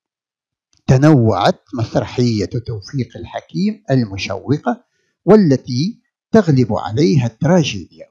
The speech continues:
والواقع أن تنوعت تحتاج مسرحيات وليس مسرحية واحدة. فمن مسرحياته التي كتبها مسرحية شهرزاد. إذن نحن مع المحوري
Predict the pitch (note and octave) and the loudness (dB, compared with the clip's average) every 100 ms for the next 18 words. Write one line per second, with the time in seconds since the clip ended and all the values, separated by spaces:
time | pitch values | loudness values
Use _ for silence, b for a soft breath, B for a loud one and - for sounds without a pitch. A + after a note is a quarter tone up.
0 | _ F2+ F#2 C3+ - A2 A2 G2+ - G2+ | _ -12 0 0 0 -6 -10 -14 -12 -4
1 | D#3+ E3 A2 E3+ - - - D#3+ D3+ D#3 | -2 -2 -4 -6 -10 -12 0 2 2 0
2 | F3 D3 D3+ F3 F#3+ A#2+ - G2+ A#2+ B2+ | -4 -6 -6 -4 -2 -2 -6 -18 -16 -16
3 | A#2+ - - C#3+ B2 B2 - _ _ _ | -14 -16 -16 -14 -10 -10 -12 _ _ _
4 | C3+ - F#2+ - E2+ _ _ _ _ _ | 0 0 -6 -14 -16 _ _ _ _ _
5 | - E3+ F3+ G3 F3+ E3 E3+ D3 D#3+ G3 | 0 2 2 0 -2 0 0 0 0 2
6 | B3+ - F3+ E3 F#3 C4 - _ _ _ | 2 2 2 2 2 -2 -10 _ _ _
7 | _ - C#3+ B2+ E3+ - F#3+ E3 C#3 E3 | _ 0 2 4 2 2 -2 -2 0 2
8 | F3 C#3+ C3+ F#3+ D#4+ E4 _ _ _ - | 2 2 4 2 0 -6 _ _ _ -2
9 | C#3+ - C3 - A3+ G3+ F#3+ A3+ C4+ _ | -2 0 -2 0 2 4 4 2 -2 _
10 | _ - - D3 E3 D3 G#2 D#2+ - _ | _ -10 -2 0 2 0 -4 -10 -14 _
11 | _ - - A#2 - A#2+ A#2 A#2+ C3 C3 | _ -14 -12 -12 -14 -14 -14 -8 -6 -6
12 | G2+ B2+ B3 - F#3+ A3+ F3 - G2 F2 | -4 -4 -6 -8 -6 -4 -6 -8 -10 -12